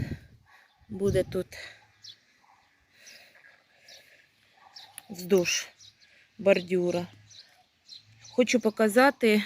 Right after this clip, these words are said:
в кожного з нас є звірі, і яку шкоду мені зробила моя, не моя,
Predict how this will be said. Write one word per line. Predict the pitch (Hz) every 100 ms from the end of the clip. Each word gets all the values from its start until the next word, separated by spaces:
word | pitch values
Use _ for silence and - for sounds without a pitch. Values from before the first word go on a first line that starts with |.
| -
в | - -
кожного | 226 214 220 214
з |
нас | 214 208 208
є | 208 208
звірі, | 185 202 277 302 277 262 - - - - - -
і | 226 240 247 240 233
яку | 247 208 - 254
шкоду | 269 - 214 226 226
мені | 226 214 214 233
зробила | 220 214 190 214 233 226 - _ _ 214
моя, | 220 220 208 208 220 226 _ _ - _ - - - -
не | 247
моя, | 247 226 226 262